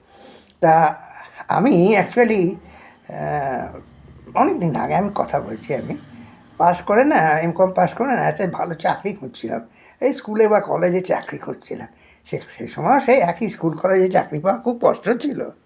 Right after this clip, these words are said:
কংগ্রেস আমলে বলছি আমি, কংগ্রেস আমলে আমি চাকরি পেয়েছি আমি। এই দিদির আমলেও নয়,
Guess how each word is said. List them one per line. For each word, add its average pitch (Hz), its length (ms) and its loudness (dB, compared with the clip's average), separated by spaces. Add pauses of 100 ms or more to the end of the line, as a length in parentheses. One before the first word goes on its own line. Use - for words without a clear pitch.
(500)
কংগ্রেস 151 580 -2
আমলে 226 280 4
বলছি 165 480 2
আমি, 120 560 -6 (100)
কংগ্রেস 156 380 -4
আমলে 202 300 0
আমি 247 120 -2
চাকরি 214 300 0
পেয়েছি 160 340 -2
আমি। 151 260 -2 (520)
এই 170 60 -6
দিদির 170 340 2
আমলেও 208 360 4
নয়, 320 440 4